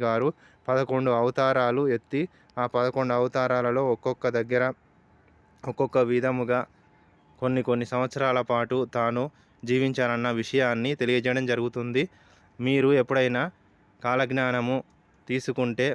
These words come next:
పుస్తకం తీసుకుంటే శ్రీహరిగా అవతారము ఎత్తినటువంటి మా కులగురువు వీరబ్రహ్మేంద్ర స్వామి గారు తాను పదకొండు అవతారాలు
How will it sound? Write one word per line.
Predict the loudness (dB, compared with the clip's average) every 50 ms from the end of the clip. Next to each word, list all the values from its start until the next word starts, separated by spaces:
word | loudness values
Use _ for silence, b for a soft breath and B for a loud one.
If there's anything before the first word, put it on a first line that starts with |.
| -4 -8
పుస్తకం | -8 -6 -4 -2 -2 -2 -2
తీసుకుంటే | -2 -2 -2 -2 -4 -6 -6 -4 -2 -2 -2 -4 -4 b b b b b _ -8
శ్రీహరిగా | -4 -2 -2 0 0 0 2 2 2 2 0 0 -2 -4 -6 -6 -4
అవతారము | -4 -2 0 0 0 0 0 0 -2 -2 -2 -2
ఎత్తినటువంటి | -4 -2 -2 -2 -2 0 -2 -2 -2 -2 -2 -2 -2 -4 -4 b b b b b b -4
మా | -4 -2 -2 -2 -2
కులగురువు | 0 0 0 0 0 0 0 0 0 0 0 -2 -4 -8 _ _ _ _ _
వీరబ్రహ్మేంద్ర | -2 0 0 0 0 0 0 0 0 0 -2 -2 -2 -4 -4 -6
స్వామి | -4 -4 -2 -2 -2 -2 0 0
గారు | 0 0 0 0 -2 -4 -4 -4
తాను | -4 -2 -2 -4 -6 -4 -2
పదకొండు | -2 -2 0 -2 -2 -2 0
అవతారాలు | 0 0 0 0 0 0 0 0 0 0 0 0